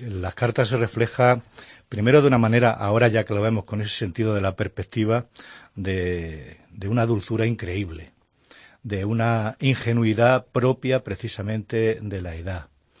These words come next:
de, al final, de una búsqueda constante precisamente de recursos, pero de recursos importantes, de recursos recios. Sabíamos que nos queríamos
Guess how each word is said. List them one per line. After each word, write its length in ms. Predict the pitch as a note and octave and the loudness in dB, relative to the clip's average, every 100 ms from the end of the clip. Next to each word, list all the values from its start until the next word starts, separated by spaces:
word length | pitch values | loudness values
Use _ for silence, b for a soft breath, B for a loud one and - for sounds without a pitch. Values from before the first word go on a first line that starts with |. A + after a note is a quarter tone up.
| B B B B B - | B B B B B -8
de, 680 | G#2 G#2 G#2 G2+ F#2+ F#2+ G2 - | -2 0 2 0 -2 -4 -8 -10
al 120 | G#2 | -10
final, 300 | - A2 C3 | -6 -2 0
de 80 | B2+ | 2
una 160 | C3+ B2 | 2 2
búsqueda 480 | C#3+ - B2+ A2 | 0 -2 0 0
constante 600 | G#2 G2+ - A#2 A2+ B2+ | 0 -4 -2 -2 -2 -4
precisamente 640 | A#2 G#2+ A#2 A2+ B2 A#2+ A2+ | -2 -4 -4 -2 -2 -2 -2
de 120 | G#2+ | -2
recursos, 500 | G2+ - B2 - B2 | -2 -2 -2 -2 -4
pero 160 | A#2+ G#2 | -4 -4
de 100 | G2 | -4
recursos 500 | G2 C3 A#2+ B2+ - _ | -6 -6 -4 -4 -6 _
importantes, 960 | G#2+ F#2 E2 F2+ - G2 F#2 D#2 - - B B B B B | -8 -8 -10 -16 -12 -8 -8 -10 -20 -20 B B B B B
de 140 | A#2+ | -4
recursos 500 | G#2+ G#2+ A#2+ B2 C#3+ - | -2 -2 -2 -2 -4 -4
recios. 720 | A2 G2+ B2 A2 - F2+ E2 - _ B B B B B - | -6 0 2 2 -2 -14 -16 -20 _ B B B B B -8
Sabíamos 680 | - A2 A#2+ D3 B2 G#2 - | 0 2 4 2 2 0 -6
que 120 | F#2+ | -10
nos 140 | F2+ | -10
queríamos 580 | - F#2 F#2+ F#2+ A#2+ D3+ | -12 -10 -8 -6 -6 -6